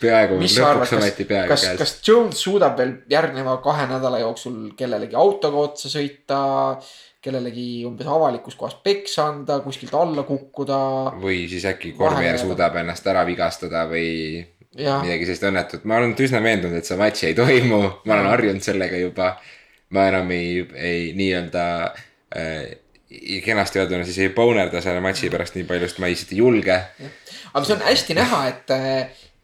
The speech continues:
Speaker 2: U F C on seekord nagu, äh, me kindlasti räägime veel sellest matšist ka, aga U F C on seekord nagu korralikult polsterdanud seda, seda kaarti, et, et,
Speaker 1: Jep, jep.
Speaker 2: äh, nii-öelda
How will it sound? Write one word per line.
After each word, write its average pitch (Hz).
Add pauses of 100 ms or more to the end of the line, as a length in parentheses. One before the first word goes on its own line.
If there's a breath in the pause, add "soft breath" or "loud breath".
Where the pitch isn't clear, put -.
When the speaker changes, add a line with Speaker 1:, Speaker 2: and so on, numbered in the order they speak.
(360)
Speaker 2:
U 247
F -
C 208
on 139
seekord 147
nagu, 127
äh, 127
me 139
kindlasti 160
räägime 160
veel 131
sellest 139
matšist 180
ka, 175
aga 120 (340 loud breath)
U 196
F 208
C -
on 127
seekord 143
nagu 123 (100)
korralikult 170 (120)
polsterdanud 123
seda, 113 (560 loud breath)
seda 123
kaarti, 160
et, - (300 soft breath)
et, -
Speaker 1:
Jep, -
jep. 147
Speaker 2:
äh, 127
nii-öelda 135